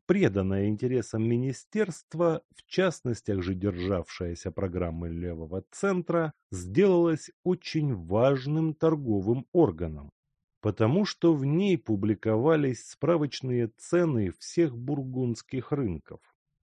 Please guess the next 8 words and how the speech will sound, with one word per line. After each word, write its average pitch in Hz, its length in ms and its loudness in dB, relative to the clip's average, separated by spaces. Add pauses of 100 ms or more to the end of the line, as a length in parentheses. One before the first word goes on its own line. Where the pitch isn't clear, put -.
(120)
В 90 80 -4
действительности 156 1300 0
же 143 260 0
газета 113 920 0
всецело 151 800 0
отстаивала 117 1040 0
интересы 107 800 -2
триумвирата 92 1000 -2